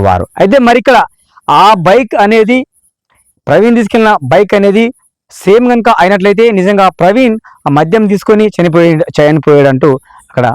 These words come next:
మనం ఆ బైక్ని, మద్యాన్ని ఊహించేటువంటి ఆస్కారం కూడా పోలీసుల ద్వారానే బయటికి వస్తుంది. మరి ఇక్కడ తల మీద గాయం అయ్యి హెల్మెట్కి ఎలాంటి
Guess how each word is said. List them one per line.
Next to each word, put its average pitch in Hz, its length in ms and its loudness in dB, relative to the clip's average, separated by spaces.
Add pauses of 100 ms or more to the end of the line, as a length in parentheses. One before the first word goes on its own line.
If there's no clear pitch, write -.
మనం 127 240 0
ఆ 117 60 2
బైక్ని, 180 520 0
మద్యాన్ని 160 540 0 (300)
ఊహించేటువంటి 135 840 0 (220)
ఆస్కారం 131 360 -2
కూడా 120 140 0
పోలీసుల 135 420 0
ద్వారానే 127 320 0
బయటికి 113 360 -6
వస్తుంది. 98 320 -8 (340)
మరి 196 120 2
ఇక్కడ 233 220 0
తల 208 140 0
మీద 254 200 2
గాయం 226 420 0
అయ్యి 233 200 -2
హెల్మెట్కి 208 420 -4
ఎలాంటి 208 380 0